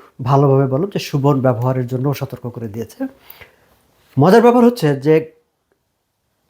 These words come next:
মানে এখন এটি আবার হয়ে গেছে যে তোমাকে মানে মানি না, মানি না, এমন একটি, আহ, পরিস্থিতি তৈরি হয়েছে। আমরা বাংলাদেশে দেখি যে বাংলাদেশে আসলে রাস্তায়, প্রেস ক্লাবের সামনে, বিভিন্ন জায়গায়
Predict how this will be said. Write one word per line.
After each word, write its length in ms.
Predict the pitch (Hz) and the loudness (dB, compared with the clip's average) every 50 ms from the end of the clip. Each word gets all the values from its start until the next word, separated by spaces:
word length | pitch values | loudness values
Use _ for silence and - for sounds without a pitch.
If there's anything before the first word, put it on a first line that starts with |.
| _ _ _ _ _ _ _ _ _ _ _ 143 | _ _ _ _ _ _ _ _ _ _ _ 0
মানে 220 | 147 175 180 190 | 2 4 4 4
এখন 320 | 190 - 180 180 - 208 | 2 2 -2 0 2 2
এটি 160 | 202 196 196 214 | 2 4 4 4
আবার 180 | 190 190 190 | 4 4 4
হয়ে 160 | 170 185 185 | 4 2 2
গেছে 220 | 185 180 175 185 175 | 2 2 0 0 -2
যে 80 | 170 | -2
তোমাকে 480 | 170 170 165 160 156 156 - 170 160 165 - - - - - _ _ - | -2 -2 -2 -2 -2 0 0 -2 -2 -2 -6 -16 -20 -20 -20 _ _ -2
মানে 200 | 147 147 156 151 | 0 2 2 4
মানি 300 | 147 151 151 147 151 151 | 4 4 4 6 6 6
না, 160 | 151 151 147 | 6 4 4
মানি 280 | 139 139 139 139 151 | 2 2 0 0 0
না, 160 | 151 175 185 143 | -2 -2 -4 -4
এমন 260 | 143 147 139 143 143 | -4 -4 -4 -4 -4
একটি, 400 | 143 135 - - 139 135 135 120 | -6 -8 -8 -6 -6 -6 -6 -6
আহ, 180 | 143 135 127 | -6 -6 -6
পরিস্থিতি 460 | 120 - 156 151 - - 147 - - 127 | -4 -6 -6 -8 -6 -8 -8 -8 -8 -6
তৈরি 240 | - 131 123 117 | -6 -6 -6 -6
হয়েছে। 320 | 113 117 113 - - 123 123 _ _ _ - - - _ _ - | -6 -8 -10 -12 -16 -20 -20 _ _ _ -20 -20 -20 _ _ 0
আমরা 180 | 156 165 180 | 2 4 4
বাংলাদেশে 480 | 160 151 147 143 156 160 165 139 165 170 | 4 4 2 2 2 2 2 0 0 -2
দেখি 240 | 147 139 135 220 226 | -2 -2 -2 -2 -4
যে 100 | 233 - | -4 -4
বাংলাদেশে 440 | 139 131 135 143 135 135 135 156 | -4 -4 -6 -6 -6 -6 -6 -6
আসলে 320 | 143 131 - 139 139 135 131 - - - - _ _ _ | -8 -6 -4 -4 -4 -4 -4 -6 -10 -20 -20 _ _ _
রাস্তায়, 460 | 139 143 147 143 - - - 143 135 131 | 0 0 2 0 -2 -2 0 0 0 0
প্রেস 280 | - - 143 135 - | 0 0 -2 -2 -2
ক্লাবের 240 | - 139 131 135 139 | -4 -4 -2 -2 -4
সামনে, 320 | - - 131 123 131 131 | -4 -6 -6 -4 -4 -4
বিভিন্ন 340 | 123 123 131 123 135 131 131 | -2 -2 -2 -2 -2 -2 -2
জায়গায় 340 | 120 127 131 123 127 127 | -2 -2 -2 -2 -2 -2